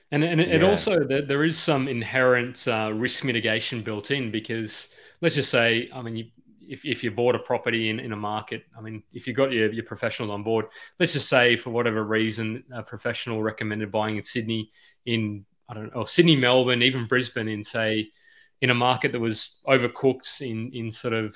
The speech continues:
Speaker 1: March or April, May this year. And, and suddenly now that particular property is now maybe worth five, ten, fifteen percent less,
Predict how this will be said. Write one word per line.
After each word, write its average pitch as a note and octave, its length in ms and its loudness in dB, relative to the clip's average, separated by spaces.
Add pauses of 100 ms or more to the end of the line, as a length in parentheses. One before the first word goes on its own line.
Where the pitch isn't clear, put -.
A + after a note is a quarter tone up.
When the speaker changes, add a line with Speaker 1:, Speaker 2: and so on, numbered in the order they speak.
(140)
Speaker 1:
March A#2+ 400 -2
or A2+ 140 2
April, A#2+ 540 0 (560)
May A#2 260 2
this A2 240 -2
year. A#2+ 300 0 (420)
And, A#2+ 260 -2 (220)
and C3 140 -2
suddenly C#3 360 0
now A#2+ 320 2
that A#2+ 200 -2
particular B2 380 -6
property A#2+ 400 -4
is G#2+ 100 -10
now A#2 240 -2
maybe A#2+ 340 -4
worth A2+ 220 -4
five, A#2+ 360 -2
ten, A#2+ 360 -8
fifteen A#2 380 -10
percent A#2+ 400 -10
less, C#3 440 -4